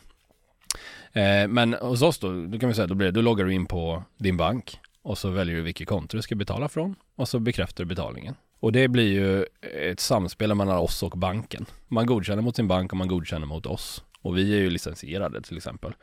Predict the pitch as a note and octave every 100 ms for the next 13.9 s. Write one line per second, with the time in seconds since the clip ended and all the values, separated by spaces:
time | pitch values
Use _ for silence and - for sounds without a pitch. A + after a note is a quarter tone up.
0 | - - A#2 G2+ A2+ A2 G2+ F2+ D#2+ G2
1 | F2+ F2+ D2 D#2+ G2+ A2 C#2 D2 E2+ F#2+
2 | B1 G2+ F2+ - C#2+ - G2+ D2+ F2 F#2+
3 | - _ _ - G2 D2+ - - - E2
4 | - _ _ G#2 E2+ E2+ E2+ G#2 - -
5 | _ _ - - - - G2 G2 G2+ D#2
6 | B1 D2 - - G#2 A2 F#2 F#2 - A2
7 | F#2+ E2+ F2 E2 - D#2 - - - -
8 | _ - E2 F2+ - A2+ G2+ F2+ F2+ E2+
9 | E2 E2 F#2 A2 F#2+ D#2+ E2 E2+ - E2+
10 | G#2+ G#2+ C2 - - _ - F#2+ E2 D#2+
11 | D#2 E2+ F3+ G#2+ F2 E2+ E2+ D#2+ E2 E2+
12 | F2 E2 - D#2+ E2+ - - - - G#2+
13 | B2 D#2 - F#2 E2+ D2 F2 - D2